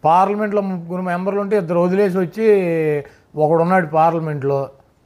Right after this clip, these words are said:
అసెంబ్లీలో ఇరవై మూడు మంది ఉంటే పద్దెనిమిది మందికి వచ్చాడు. మండలంలో నలుగురు లేరు తిప్పి తిప్పి కొడితే.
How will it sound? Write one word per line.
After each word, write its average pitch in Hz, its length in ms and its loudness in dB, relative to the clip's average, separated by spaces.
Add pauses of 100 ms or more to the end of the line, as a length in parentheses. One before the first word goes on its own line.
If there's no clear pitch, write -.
(300)
అసెంబ్లీలో 208 500 2
ఇరవై 190 200 2
మూడు 185 260 -2
మంది 190 260 -4
ఉంటే 202 200 -4
పద్దెనిమిది 165 460 -4
మందికి 170 240 -2
వచ్చాడు. 143 560 0 (1080)
మండలంలో 196 480 2
నలుగురు 175 380 0
లేరు 180 200 -2
తిప్పి 185 260 -12
తిప్పి 165 220 -6
కొడితే. 156 560 -2